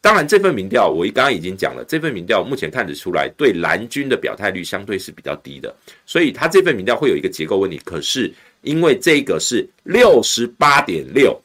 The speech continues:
将近七成都不相信这句话的话，对，这是全-，这是台湾民意基金会，可是他有将近七成都不相信的时候，国民党得要思考一下，这个诉求要怎么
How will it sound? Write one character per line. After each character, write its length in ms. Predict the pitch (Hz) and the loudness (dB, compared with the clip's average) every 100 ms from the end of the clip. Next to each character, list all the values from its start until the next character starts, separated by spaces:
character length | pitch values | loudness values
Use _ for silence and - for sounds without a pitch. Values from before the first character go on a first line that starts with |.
| _ - | _ -2
将 180 | 151 | -2
近 160 | 151 143 | -2 -6
七 280 | - - 131 | -6 -6 -4
成 240 | 87 80 | -4 -4
都 120 | 117 | -2
不 160 | 113 120 | -2 -4
相 240 | - 95 | -4 -6
信 160 | 101 95 | -6 -4
这 140 | 92 | -4
句 160 | 87 87 | -2 -4
话 180 | 92 85 | -4 -4
的 80 | 69 | -4
话， 320 | 87 69 - _ _ _ _ _ _ _ _ _ - - | -4 -4 -4 _ _ _ _ _ _ _ _ _ -12 2
对， 160 | 147 | 2
这 80 | 156 | 2
是 60 | 165 | -2
全-， 180 | - - | -6 2
这 100 | 185 | 4
是 40 | |
台 140 | 170 147 | 6 4
湾 100 | 160 | 4
民 100 | 123 | -2
意 60 | |
基 140 | 127 120 | -4 -2
金 80 | |
会， 120 | 120 - - _ | -2 -4 -10 _
可 100 | - | -8
是 160 | 147 202 | 0 2
他 260 | 190 180 202 | 2 2 2
有 180 | 120 78 | 2 2
将 220 | 139 147 | -2 0
近 200 | 147 117 | -4 -6
七 300 | - 135 135 | -4 -4 -2
成 220 | 92 80 | -4 -4
都 120 | 104 | -2
不 140 | 104 120 | -2 -4
相 260 | - 101 | -4 -6
信 200 | 104 107 | -6 -6
的 100 | 67 | -6
时 160 | 60 - | -10 -8
候， 260 | 90 - - _ _ - | -4 -4 -4 _ _ 0
国 140 | 165 | 2
民 160 | 196 170 | 2 0
党 160 | 76 | -6
得 100 | - | -4
要 160 | 85 101 | 0 0
思 300 | - - 107 | -2 -12 -10
考 200 | - 127 | -8 -8
一 60 | |
下， 240 | 131 92 - _ _ _ _ | -4 -4 -4 _ _ _ _
这 100 | - 190 - | 2 2 2
个 160 | 95 80 | -2 -2
诉 300 | - 135 90 | -2 -4 -4
求 280 | - 67 78 | -8 -6 0
要 220 | 92 - | 0 -2
怎 200 | - - - | -8 -10 -10
么 160 | 65 | -16